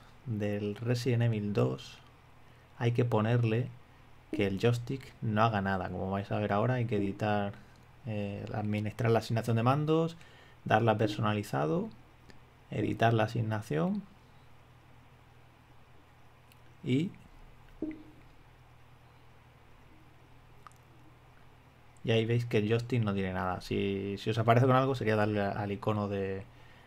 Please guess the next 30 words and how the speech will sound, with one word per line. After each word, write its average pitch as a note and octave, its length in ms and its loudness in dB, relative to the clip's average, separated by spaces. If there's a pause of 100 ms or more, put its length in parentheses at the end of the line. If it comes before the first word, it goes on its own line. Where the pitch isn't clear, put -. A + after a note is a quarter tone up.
(160)
de A2+ 120 -2
la G2 120 2
basura F#2+ 580 -2
que, F#2 160 -6 (120)
<laughs> - 140 -6
que A#2+ 80 -6
sale F#2+ 340 -6 (640)
y G2+ 120 -2
quitarlo G#2+ 340 4
del G#2 120 6
modo G2+ 180 2
espejo A2+ 420 0
y, G#2 60 2
y G2+ 220 -2
ya G2 80 0
está. F#2+ 280 -6
Con G#2 140 -2
esto A#2+ 260 0
tendréis A#2 360 2
giro A#2 280 2
por G#2 140 2
grados, A#2+ 320 4
podéis G2 240 0
jugar G#2 340 2
con G#2 160 -2
giro G#2 280 0
físico C3 580 0
y A#2 80 2
el G2+ 80 2
avatar G2+ 520 0